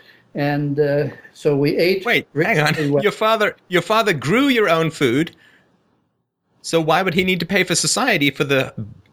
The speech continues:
Speaker 2: hard work of his own labor?
Speaker 1: Because he's a member of society,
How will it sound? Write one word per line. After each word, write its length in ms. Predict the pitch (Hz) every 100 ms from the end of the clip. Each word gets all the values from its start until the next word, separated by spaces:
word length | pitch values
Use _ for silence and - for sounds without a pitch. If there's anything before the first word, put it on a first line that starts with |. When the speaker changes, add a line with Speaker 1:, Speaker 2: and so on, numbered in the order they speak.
| -
Speaker 2:
hard 340 | - 156 170 160
work 220 | 170 170
of 80 | 170
his 120 | 160
own 180 | 226 311
labor? 320 | 110 85 - - _ -
Speaker 1:
Because 720 | 143 - 143 156 208 - - _ _
he's 220 | - 151
a 40 | 156
member 460 | 170 190 190 170 147
of 160 | 147
society, 880 | - 147 - 262 254 185 107 101 -